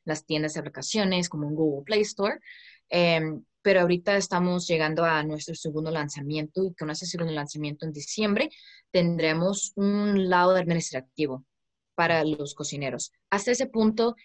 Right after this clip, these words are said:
hemos estado controlando los perfiles de los cocineros. Por ejemplo, si a alguien le interesa participar, tiene que hablar conmigo, you know, tenemos un proceso de onboarding para participar con nosotros, algunos requisitos,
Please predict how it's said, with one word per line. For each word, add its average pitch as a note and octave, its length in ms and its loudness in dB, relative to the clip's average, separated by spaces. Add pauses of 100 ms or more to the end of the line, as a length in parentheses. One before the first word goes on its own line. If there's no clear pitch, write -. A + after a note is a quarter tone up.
(120)
hemos F#3+ 320 2
estado F3 600 2
controlando D#3+ 600 -2
los D#3+ 160 -6
perfiles D3+ 480 -6
de D3 100 -6
los C#3+ 100 -8
cocineros. A#2 540 -12
Por D#3 160 -4
ejemplo, D#3 380 -6
si D#3 160 -8
a C#3 60 -2
alguien D3 260 -6
le C#3+ 60 -8
interesa D3 320 -10
participar, A#3+ 600 -2 (260)
tiene G#3 180 2
que G#3 100 -2
hablar F3 240 2
conmigo, F#3+ 640 2 (440)
you F3 140 -4
know, C#3+ 320 -6 (240)
tenemos E3+ 320 -2
un F#3+ 80 -4
proceso E3+ 480 -4
de D3+ 140 -2
onboarding D#3+ 760 -2
para C#3+ 200 -4
participar C#3+ 480 -12
con C3+ 120 -14
nosotros, F3 440 -6
algunos D#3 340 -6
requisitos, F3 680 -10